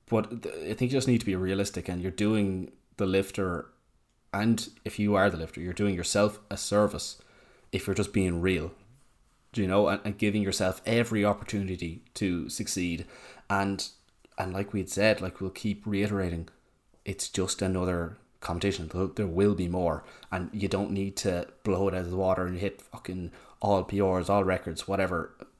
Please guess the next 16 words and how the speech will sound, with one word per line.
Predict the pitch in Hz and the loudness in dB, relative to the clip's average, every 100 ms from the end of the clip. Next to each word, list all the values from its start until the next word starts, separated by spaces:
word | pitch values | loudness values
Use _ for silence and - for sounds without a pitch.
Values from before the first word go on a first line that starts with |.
| _ _ _ - | _ _ _ 0
This | 110 101 | 2 2
day, | - 98 87 85 _ _ _ _ _ _ _ - 107 | 2 2 2 -2 _ _ _ _ _ _ _ -12 -2
like, | 98 92 | -2 2
this | 101 | 0
is | 110 92 | 0 2
a | |
long, | 87 90 95 92 85 85 - | 2 2 2 2 -2 -6 -10
this | - 104 | -6 -4
is | 98 | 0
a | |
long | 90 92 90 | 2 2 2
game, | 85 87 87 - | 0 -2 -4 -6
you | 90 | -8
know? | 90 98 | -4 -4
So | - 104 | -2 2
it's | 101 - | 2 2